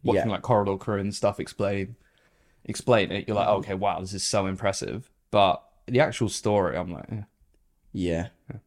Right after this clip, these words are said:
Speaker 2: Oh, man. Yeah, so I've never been a huge fan of that. Oh! Perfect.
Speaker 1: Go
Speaker 2: Yeah.
Speaker 1: on.
Speaker 2: The Wolf of Wall Street.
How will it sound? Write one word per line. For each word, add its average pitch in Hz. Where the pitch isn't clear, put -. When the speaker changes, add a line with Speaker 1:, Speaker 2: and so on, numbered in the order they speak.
Speaker 2:
Oh, 120
man. 131
Yeah, 123
so 123
I've 127
never 139
been 117
a 110
huge 110
fan 98
of 92
that. 92
Oh! 180
Perfect. -
Speaker 1:
Go 117
Speaker 2:
Yeah. -
Speaker 1:
on. 95
Speaker 2:
The 110
Wolf 180
of 131
Wall 135
Street. 92